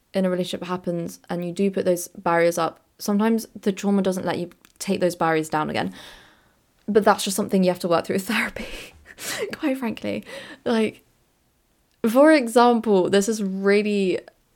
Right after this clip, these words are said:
not very traumatic, but it's just a personal example I can use. In, with my friends, right, with my whole friendship debacle,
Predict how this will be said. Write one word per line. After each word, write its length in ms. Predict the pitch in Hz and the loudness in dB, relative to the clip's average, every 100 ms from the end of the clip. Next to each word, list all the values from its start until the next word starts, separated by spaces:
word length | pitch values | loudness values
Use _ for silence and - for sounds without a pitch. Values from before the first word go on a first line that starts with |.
| _ _ _ - | _ _ _ 2
not 200 | 196 190 | 4 4
very 120 | 185 | 0
traumatic, 720 | 185 180 165 170 - - - 196 - _ | 0 -4 -4 -4 -2 -2 -4 -8 -14 _
but 140 | 185 | 0
it's 140 | 170 185 | 0 -2
just 260 | 170 - - - | -4 -6 -14 -10
a 80 | 175 | -6
personal 320 | 165 160 170 | -4 -6 -6
example 260 | 165 160 | -6 -6
I 60 | 165 | -8
can 140 | - | -8
use. 200 | 165 170 - - - - - _ _ _ _ _ _ _ _ _ _ _ _ - | -6 -8 -10 -20 -20 -20 -20 _ _ _ _ _ _ _ _ _ _ _ _ 6
In, 420 | 220 214 208 - _ _ _ _ _ _ _ _ _ _ _ _ | 6 6 2 -2 _ _ _ _ _ _ _ _ _ _ _ _
with 220 | 247 254 | 6 8
my 240 | 233 226 | 4 2
friends, 760 | 208 - 196 180 185 208 220 - _ _ _ _ | 0 0 2 4 4 2 0 -6 _ _ _ _
right, 260 | - 202 - | 0 2 2
with 100 | 202 | 0
my 100 | 202 | 2
whole 120 | 202 | 2
friendship 560 | 190 190 185 185 185 - | 2 2 2 0 -4 -4
debacle, 800 | 190 185 180 180 175 190 - | 0 0 2 2 4 2 0